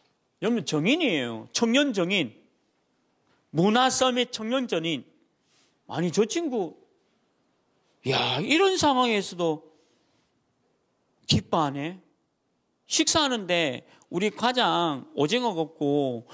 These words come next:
오징어 게임에서 없애고 싶고. 아, 니도 그렇게 생각하나? 그게 완전히 그냥 총, 땅땅, 한 방 말고 그냥 다다다다다다, 무궁화꽃이 시켜가지고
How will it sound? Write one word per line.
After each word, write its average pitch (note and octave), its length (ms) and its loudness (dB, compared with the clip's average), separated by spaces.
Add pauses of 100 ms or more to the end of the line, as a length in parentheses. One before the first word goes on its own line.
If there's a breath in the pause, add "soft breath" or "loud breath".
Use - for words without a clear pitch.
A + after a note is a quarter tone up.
(140)
오징어 G#3+ 380 0
게임에서 E3+ 460 -2
없애고 A3+ 340 0
싶고. C#3+ 560 -6 (100)
아, D#3+ 100 0
니도 C#4 240 2
그렇게 A#3 260 2
생각하나? F#3 480 -2 (220 loud breath)
그게 B3 120 4
완전히 G3+ 460 -2 (100)
그냥 F#3 200 -8
총, A#3+ 300 -4 (380)
땅땅, F3 400 -2 (400)
한 C4+ 220 -2
방 G#3+ 240 -2
말고 F3 260 2
그냥 D#3+ 260 -4
다다다다다다, F#3 720 0
무궁화꽃이 G3 760 0
시켜가지고 F3 480 -2